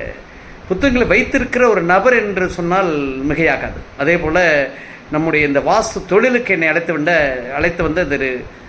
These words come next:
ஆண்டாள் சொக்கலிங்கம் அண்ணாவுக்கும் இந்த இடத்துல நம்ம வந்து நன்றி சொல்லணும். அவங்களும் இந்த துறைக்கு வந்ததுக்கு,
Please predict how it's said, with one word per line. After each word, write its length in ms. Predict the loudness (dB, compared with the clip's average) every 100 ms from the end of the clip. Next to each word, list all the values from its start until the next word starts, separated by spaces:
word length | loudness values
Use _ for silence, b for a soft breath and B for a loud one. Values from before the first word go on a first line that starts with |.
| B -2
ஆண்டாள் 400 | 0 2 2 0 -6
சொக்கலிங்கம் 460 | -6 0 0 2 0
அண்ணாவுக்கும் 680 | 0 0 -2 -4 -6 -4 -2
இந்த 160 | 0
இடத்துல 200 | 0 -2
நம்ம 200 | -4 -4
வந்து 160 | -4 -4
நன்றி 200 | -4 -4
சொல்லணும். 300 | -6 -4 -2
அவங்களும் 840 | 0 0 0 2 2 2 0 -2 -4 -10 -8
இந்த 160 | -2 0
துறைக்கு 340 | 2 0 0
வந்ததுக்கு, 480 | 0 0 -2 0